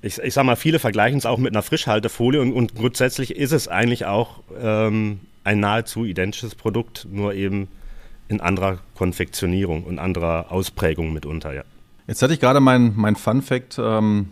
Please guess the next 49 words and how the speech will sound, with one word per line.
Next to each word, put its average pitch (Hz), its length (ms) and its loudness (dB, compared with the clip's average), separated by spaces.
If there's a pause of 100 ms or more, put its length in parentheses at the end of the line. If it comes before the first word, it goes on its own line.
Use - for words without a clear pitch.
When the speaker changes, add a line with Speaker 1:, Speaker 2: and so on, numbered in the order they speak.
(220)
Speaker 2:
aus 104 200 -6
der 90 80 -4
Intralogistik 104 680 -4
ja 101 120 -2
deswegen 104 360 -2
auch 98 180 -4
erzählt, 104 520 -4
weil 92 160 0
ich 98 100 -6
weiß, 107 380 2 (400)
und 101 80 -4
ich - 100 -6
habe 95 100 -4 (320)
diverse 98 460 0
Lager 98 520 0 (220)
in 98 120 -4
meinem 95 300 -2 (140)
beruflichen 95 560 -4
Leben 95 240 0
bisher 95 280 -2
besucht 92 320 -6
gehabt, 95 280 -2 (380)
dass 101 160 -6
dort 110 160 -4
auch 101 140 -2
sehr, 107 240 0
sehr 104 160 0
viel, 104 340 0 (180)
ja, 101 320 -4
Abfall 104 400 -4
halt 95 160 0
eben 95 220 0 (120)
entsteht. 87 480 -6
Und 90 160 -4
Abfall - 280 -4
ist 92 100 -4
auch 110 140 -2
nochmal 104 240 2
ein 92 80 -2
Wort, 104 180 0
da 92 80 0
müssen 98 240 0
wir 95 60 0
gleich 95 160 0
nochmal 95 240 2
ein 92 60 0
bisschen 92 260 -4
tiefer 117 320 -6
reingehen. 117 340 2